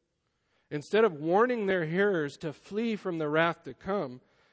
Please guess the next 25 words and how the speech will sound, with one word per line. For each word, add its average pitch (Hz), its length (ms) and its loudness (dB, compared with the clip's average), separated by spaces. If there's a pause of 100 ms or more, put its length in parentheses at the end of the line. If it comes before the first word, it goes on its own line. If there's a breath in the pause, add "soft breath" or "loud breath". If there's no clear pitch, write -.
(120 soft breath)
they 135 140 -4
make 185 340 0
God 170 220 2
a 160 60 0
liar 156 480 0
by 131 160 -4
declaring 151 640 -2
that 143 160 -4
he 156 160 -2
is 139 180 -6
too 247 260 -10
loving 196 380 0
and 135 140 -8
too 196 140 -8
merciful 170 520 -4
to 131 80 -8
send 151 300 -6
any 196 260 -2
of 151 160 -2
his 131 180 -10
own 127 200 -10
creatures 127 440 -12
to 131 120 -12
eternal 123 340 -12
torment. 131 380 -14